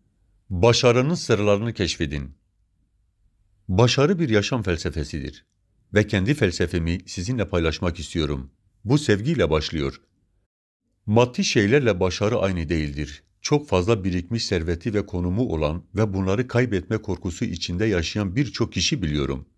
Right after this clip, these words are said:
Yine de başka insanlar biliyorum ki maddi varlıkları az, pek tanınmıyor ama birçok kişinin hayal bile edemediği kadar mutlu.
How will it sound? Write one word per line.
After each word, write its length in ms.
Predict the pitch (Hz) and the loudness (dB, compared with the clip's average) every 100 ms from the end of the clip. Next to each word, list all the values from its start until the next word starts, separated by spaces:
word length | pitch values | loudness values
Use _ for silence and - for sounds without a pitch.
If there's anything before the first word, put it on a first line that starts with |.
| _ _ - - | _ _ -20 -10
Yine 380 | 98 98 180 151 | -2 4 4 4
de 140 | 95 87 | 2 2
başka 320 | 90 - 147 | 0 0 -2
insanlar 600 | 101 92 101 92 123 87 | -2 -4 -4 -2 -2 -2
biliyorum 420 | 90 98 117 170 | 0 2 2 0
ki 260 | - 85 85 _ _ | -2 -4 -4 _ _
maddi 420 | 98 98 95 135 95 | -2 -2 0 -4 0
varlıkları 520 | 90 85 87 90 107 | 0 0 0 0 0
az, 380 | 92 101 123 - _ - | 0 -2 -2 -12 _ 0
pek 220 | 147 147 | 0 2
tanınmıyor 580 | 92 110 120 80 76 - _ - | -2 -2 -4 -4 -6 -10 _ -4
ama 300 | 131 101 98 | -2 0 -2
birçok 420 | 135 - 123 120 | -4 -2 -4 -4
kişinin 360 | 98 - 98 104 | -6 -4 -4 -4
hayal 420 | 76 104 139 104 | -2 0 0 -2
bile 260 | 98 - | -4 -2
edemediği 460 | 87 110 104 87 107 | -2 0 -2 -4 -4
kadar 260 | 98 113 113 | -2 -2 -2
mutlu. 480 | 85 - 80 - | -4 -4 -4 -4